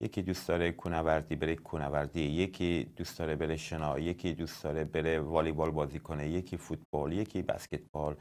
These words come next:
به هر حال به دور اطرافمون که نگاه کنیم، صدها رشته ورزشی هست که ما هم به نوعی می‌تونیم در آنها شرکت بکنیم و اگه هم علاقه‌ای به این جور ورزش‌ها ندارید،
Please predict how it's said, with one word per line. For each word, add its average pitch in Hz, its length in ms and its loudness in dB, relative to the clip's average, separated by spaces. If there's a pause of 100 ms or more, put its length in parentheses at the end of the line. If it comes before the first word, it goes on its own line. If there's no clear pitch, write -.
(420)
به 110 80 0
هر 101 140 4
حال 127 540 0
به 92 100 2
دور 92 260 0
اطرافمون 123 680 0
که - 120 -6
نگاه 92 300 2
کنیم، 98 400 -2 (520)
صدها 127 480 0
رشته 104 440 0
ورزشی 85 560 0
هست 92 420 -4
که 92 280 2 (520)
ما 101 220 2
هم 120 340 0 (280)
به 87 60 2
نوعی 95 340 2
می‌تونیم 92 460 0
در 80 160 2
آنها 80 220 -2
شرکت 80 560 -4
بکنیم 98 500 0 (560)
و 90 240 6 (1120)
اگه 131 260 6
هم 107 420 0 (640)
علاقه‌ای 95 540 6
به 113 120 4
این 95 380 2 (680)
جور 98 120 2
ورزش‌ها 87 640 0
ندارید، 90 640 4